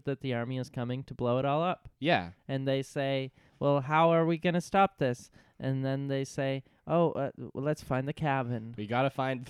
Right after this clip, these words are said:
Speaker 2: <laughs> we gotta find the cabin.
Speaker 1: If we want to stop the, the bomb, we must find the cabin.
Speaker 2: The im-, the, the thing they're trying to do is get advice from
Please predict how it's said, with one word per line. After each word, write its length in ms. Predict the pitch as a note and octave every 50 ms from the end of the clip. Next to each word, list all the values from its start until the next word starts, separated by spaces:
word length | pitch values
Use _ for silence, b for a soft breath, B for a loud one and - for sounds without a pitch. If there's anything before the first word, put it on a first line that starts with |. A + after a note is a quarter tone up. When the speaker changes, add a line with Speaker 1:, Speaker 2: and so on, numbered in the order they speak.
| - -
Speaker 2:
<laughs> 120 | - - D#3
we 200 | C#3+ C#3 E3 D3+
gotta 280 | D3 E3 F#3+ A3+ F#3+
find 300 | D3 - C3+ B2+ A#2+ A2+
the 80 | G#2+ G#2
cabin. 480 | - - G#2+ G#2+ C3 C#3 A2 F#2 E2+ F2+
Speaker 1:
If 180 | C3 A#2+ B2
we 80 | D3 D3
want 240 | C#3+ D3+ D#3 D#3+ -
to 80 | - E3+
stop 460 | - - - G3 A3 B3 - _ - -
the, 260 | _ E3+ F3 F3+ E3 E3+ _ - - - _
the 200 | C3 C#3 D3+ E3+ E3+
bomb, 420 | - G#3 A#3 C4+ B3 G#3+ G3 F3
we 140 | D#3 D3+ C#3
must 260 | C#3+ C#3+ C#3 - -
find 260 | - D#3 D#3 D#3+ D#3+
the 60 | E3+
cabin. 540 | E3+ - G#3 F#3+ F#3+ F3 F3 E3 D#3 D#3 D#3+ _
Speaker 2:
The 160 | - C#3+ D3+ D3
im-, 180 | D#3+ F3 F3 C#3
the, 260 | D#3+ D#3+ D#3+ C#3+ C3+ C#3
the 140 | C#3+ D3+
thing 220 | D3 _ F#3 F#3+ G3
they're 140 | F#3 F3+ E3+
trying 280 | - - D3 C3+ C3 B2
to 80 | B2+
do 200 | A2 A2+ A2+ A2 A2
is 220 | G#2+ G#2 G2 G2+
get 240 | G2+ G2+ A#2 A#2+ A2
advice 400 | A2+ A2 G#2+ G#2 A2+ A2+ A2 -
from 420 | - - A2+ A2 A2 G#2+ G#2+ G#2